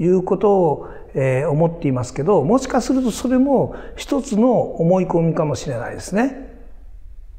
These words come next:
なぜかというと、えー、いろいろなものをまだまだ、えー、積極的にどんどん掘ったりして、えー、どんどんそういうふうにもの、まあ、えー、もうその限界地点も今見えてきていますけど、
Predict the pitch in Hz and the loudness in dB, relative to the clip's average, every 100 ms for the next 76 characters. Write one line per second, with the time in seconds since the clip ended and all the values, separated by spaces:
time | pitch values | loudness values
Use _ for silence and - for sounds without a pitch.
0 | - - - - - - - - - 180 | -16 -16 -16 -16 -16 -16 -16 -10 0 2
1 | 160 156 135 156 165 165 311 269 160 - | 4 2 2 4 2 2 2 2 0 -4
2 | - - 147 147 156 170 165 156 160 175 | -10 0 4 6 6 6 4 4 4 4
3 | 143 151 190 170 214 147 - 127 120 120 | 4 4 4 4 4 2 0 0 0 0
4 | - 127 127 117 - 113 - 117 120 117 | 0 0 0 -2 -4 -6 -6 -8 -4 0
5 | 175 151 117 - - 113 113 107 - - | 2 2 0 -4 -6 -8 -8 -10 -8 0
6 | 226 151 - - - - 135 160 226 180 | 2 0 -2 -10 -10 0 4 4 4 2
7 | 165 143 131 120 117 120 120 170 131 - | 4 4 4 2 0 0 0 0 0 -4
8 | - - 135 131 131 - 151 127 147 139 | -6 -2 2 2 2 2 2 2 2 2
9 | 135 123 131 - - 117 110 127 147 117 | 2 0 -4 -6 -4 -2 -4 -4 -4 -2
10 | 123 123 117 113 123 120 113 - 170 247 | 0 -2 -4 -6 -6 -6 -8 -6 2 4
11 | 190 | 4